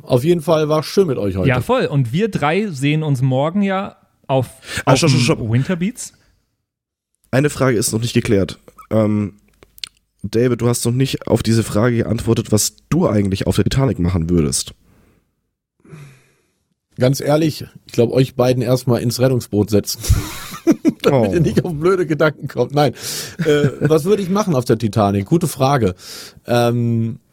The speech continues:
Speaker 1: ich hab keine Ahnung, aber ich find, das wär eine gute, äh, gute Hörerfrage. Was würdet ihr machen, wenn ihr am Tag des Untergangs der Titanic in der dritten Klasse erwachen würdet mit dem Wissen,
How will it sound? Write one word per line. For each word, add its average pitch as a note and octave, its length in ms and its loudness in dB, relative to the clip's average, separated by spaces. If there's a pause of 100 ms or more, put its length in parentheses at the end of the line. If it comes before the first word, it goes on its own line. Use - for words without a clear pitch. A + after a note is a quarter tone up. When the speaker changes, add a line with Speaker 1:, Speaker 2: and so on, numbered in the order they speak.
(520)
Speaker 1:
ich A#2 140 0
hab B2+ 120 0
keine C#3+ 300 2
Ahnung, C3+ 260 0
aber A2+ 160 2
ich B2 120 0
find, E3+ 160 -2
das C#3 120 2
wär C#3 100 2
eine C3+ 200 0
gute, C3+ 580 0
äh, B2+ 60 -12
gute D#3 300 0
Hörerfrage. F2+ 800 -2
Was B2+ 320 0
würdet D3+ 260 0
ihr F#3+ 140 2
machen, F3+ 500 -2
wenn A2+ 140 0
ihr A#2 200 0
am A2+ 240 -2
Tag D3 520 -2 (320)
des B2 180 2
Untergangs D#3+ 540 0
der B2+ 120 2
Titanic A#2 560 0
in G#2 80 -2
der G#2 100 2
dritten A#2+ 280 0
Klasse G#2 560 0
erwachen G#2+ 560 0
würdet A#2+ 340 0
mit G2+ 140 -6
dem G2 160 0
Wissen, C3 320 2